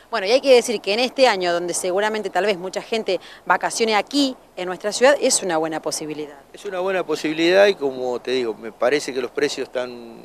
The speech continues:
Speaker 2: acorde a la situación y a que todo el mundo pueda disfrutar de una pileta, porque hoy no, hay mucha gente que tiene pileta y que puede disfrutarla, pero hay gente que no la tiene o que no le gusta ir al río, hay gente que sí, y bueno, creo que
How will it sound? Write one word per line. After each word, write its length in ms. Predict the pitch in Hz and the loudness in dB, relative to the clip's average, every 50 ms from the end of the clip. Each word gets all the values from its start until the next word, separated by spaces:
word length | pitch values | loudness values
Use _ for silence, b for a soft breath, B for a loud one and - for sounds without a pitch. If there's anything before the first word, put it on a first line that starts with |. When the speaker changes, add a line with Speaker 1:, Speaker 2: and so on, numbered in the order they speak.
| - - | -12 -8
Speaker 2:
acorde 480 | 110 117 110 - 143 147 143 143 131 | -8 -8 0 4 4 6 6 6 4
a 40 | 123 | 2
la 80 | 120 113 | 0 -2
situación 680 | - 127 120 - 123 113 - - 151 156 165 165 165 | -6 -8 -4 -4 -4 -4 -4 -2 2 4 4 2 2
y 140 | 160 139 123 | -4 -6 -6
a 100 | 117 110 | -8 -8
que 240 | - - 107 107 104 | -10 -10 -12 -12 -10
todo 160 | - 123 120 117 | -4 -2 -2 -2
el 60 | 117 | -2
mundo 320 | 120 127 131 127 123 113 | -4 -10 -8 -8 -10 -8
pueda 220 | 107 120 127 123 117 | -2 0 0 0 0
disfrutar 420 | 113 110 - 120 110 - 127 127 | -2 -6 -10 -10 -4 -4 -4 -4
de 60 | 123 | -4
una 140 | 120 120 117 | -6 -6 -8
pileta, 440 | 110 135 139 151 156 - 165 170 B B B B B B B B B B _ _ _ | -8 -4 -4 -4 -2 -2 -4 -6 B B B B B B B B B B _ _ _
porque 280 | - 120 120 120 139 | -4 -4 -2 0 2
hoy 440 | 143 143 143 135 127 123 123 120 113 117 | 4 4 4 2 0 -4 -4 -6 -8 -6
no, 140 | 123 127 127 - - - - _ _ _ - _ | -2 -2 -2 -2 -4 -14 -20 _ _ _ -14 _
hay 260 | - 117 120 113 - - - | -6 -6 -6 -6 -10 -18 -20
mucha 340 | 127 123 143 151 143 - 127 | -18 -10 -10 -6 -4 -4 -2
gente 320 | - 156 156 143 135 123 | 0 -2 -2 -2 -4 -8
que 140 | 104 107 107 | -8 -10 -14
tiene 320 | - - 135 151 143 139 123 | -10 -6 -4 -4 -2 -4 -6
pileta 380 | - 131 143 160 175 - 147 | -6 0 0 0 0 0 -4
y 20 | 123 | -8
que 100 | 120 113 | -8 -4
puede 160 | 127 131 131 | -2 -2 -2
disfrutarla, 420 | 127 131 127 123 147 156 156 151 | -2 -4 -4 0 0 2 2 2
pero 140 | 127 131 123 | 0 0 -4
hay 80 | 127 123 | -4 -4
gente 300 | - 135 131 123 120 104 | -4 -6 -6 -6 -8 -10
que 100 | 117 120 | -6 -4
no 100 | 135 139 | 0 2
la 120 | 139 131 | 2 2
tiene 320 | - - 156 160 160 151 | 0 0 -2 -2 -2 -2
o 100 | 131 - | -4 -4
que 80 | - 143 | -4 -6
no 140 | 117 127 127 | -6 -4 -6
le 80 | 120 | -4
gusta 320 | 117 120 127 135 127 - 123 | -4 -4 -4 -6 -4 -4 -4
ir 100 | 120 123 | -2 -2
al 120 | 123 120 | -2 -2
río, 280 | - 165 170 160 165 - - | -2 -4 -4 -4 -4 -6 -8
hay 120 | 98 95 98 | -14 -18 -16
gente 260 | - 113 110 104 101 | -16 -16 -14 -12 -12
que 80 | 117 123 | -12 -10
sí, 200 | - 170 180 190 B B B B B B B B | -8 -6 -8 -8 B B B B B B B B
y 80 | - 156 | -4 -2
bueno, 220 | 156 139 117 113 110 - | -2 0 -2 -4 -10 -10
creo 240 | - 135 143 139 123 | -2 0 0 0 0
que 400 | 123 117 113 110 110 104 104 107 | -2 -6 -6 -6 -6 -6 -6 -8